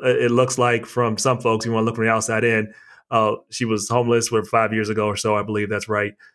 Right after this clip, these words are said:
And then now, you know, you're managing a huge, large, multi-million dollar fund. And it looks like the path was there in five years. But the truth be told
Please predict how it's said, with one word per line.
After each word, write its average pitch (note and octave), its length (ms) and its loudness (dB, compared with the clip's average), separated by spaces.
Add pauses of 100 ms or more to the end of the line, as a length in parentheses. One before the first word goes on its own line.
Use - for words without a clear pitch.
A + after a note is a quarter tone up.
(220)
And A#2 100 -2
then A#2 140 2
now, A#2+ 360 2
you A2+ 120 -2
know, A2 160 0
you're G#2+ 160 0
managing G#2+ 720 -2
a G#2 180 -2 (260)
huge, A#2 360 -2
large, G#2+ 280 0
multi-million A2 560 -2
dollar G#2 220 -2
fund. G#2 380 -6 (360)
And A#2 120 0
it A#2+ 40 4
looks C#3+ 240 4
like B2+ 200 2
the A2+ 60 -6
path B2 400 0
was G#2+ 120 -6
there A2+ 220 0
in G2+ 60 -4
five A2 280 0
years. A2+ 260 0
But G#2+ 200 -6
the G#2+ 80 -8
truth G#3+ 420 0
be A3 120 -4
told B2+ 420 2